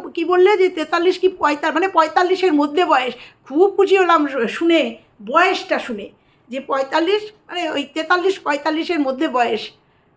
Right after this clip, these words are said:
আমার বয়স কত? সত্তর, আশি, নব্বই? না তো, না তো, খুব বেশি হেরফের না, খুব বেশি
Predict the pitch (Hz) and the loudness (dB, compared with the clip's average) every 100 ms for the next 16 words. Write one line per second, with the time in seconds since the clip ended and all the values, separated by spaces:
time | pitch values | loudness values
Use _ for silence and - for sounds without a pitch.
0 | - 220 269 339 381 381 392 392 359 262 | -10 -4 -2 0 -2 0 -2 2 2 2
1 | - _ _ _ _ _ _ _ - 233 | -2 _ _ _ _ _ _ _ -6 -6
2 | 240 320 330 339 466 330 247 _ - 285 | -4 -2 0 4 4 2 -4 _ -6 -4
3 | 370 427 440 349 302 - - 320 392 392 | 0 4 4 2 -6 -18 -4 2 4 4
4 | 392 247 202 - _ _ _ _ 285 415 | 2 0 0 -8 _ _ _ _ 4 6
5 | 453 - 294 226 - - 453 427 427 392 | 4 2 0 0 -4 2 4 4 4 6
6 | 392 339 302 330 269 233 226 - _ _ | 6 4 0 -2 -2 -2 -4 -6 _ _
7 | _ - 277 277 311 - | _ -16 -16 -8 -4 2